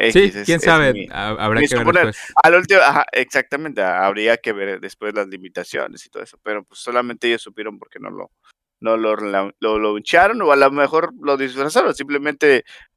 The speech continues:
Speaker 2: ya sabes que cuando testeas algo, tú propones una idea, pero realmente te vas topando en el camino, este, problemas de hardware, software,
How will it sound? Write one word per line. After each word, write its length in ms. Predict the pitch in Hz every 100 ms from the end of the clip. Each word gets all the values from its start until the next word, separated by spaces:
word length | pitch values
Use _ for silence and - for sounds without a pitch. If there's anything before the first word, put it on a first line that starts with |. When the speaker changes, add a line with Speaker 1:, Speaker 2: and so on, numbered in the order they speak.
| _
Speaker 2:
ya 220 | - 120 127
sabes 300 | 120 143 151
que 80 | -
cuando 240 | 123 110 110
testeas 420 | 110 - 131 -
algo, 240 | 147 180
tú 260 | - 135 131
propones 500 | 143 127 123 117 -
una 120 | 120
idea, 320 | 120 170 - -
pero 260 | 101 95
realmente 520 | 98 104 110 117 - 131
te 220 | - 101
vas 160 | 104
topando 460 | - 110 113 117 127
en 100 | 127
el 80 | 104
camino, 520 | - 98 95 117 107 _ _ _ -
este, 640 | - 104 - 95 95 - _ - -
problemas 560 | 139 139 139 135 143
de 100 | 147 151
hardware, 440 | 143 135 143 143
software, 480 | - 143 131 139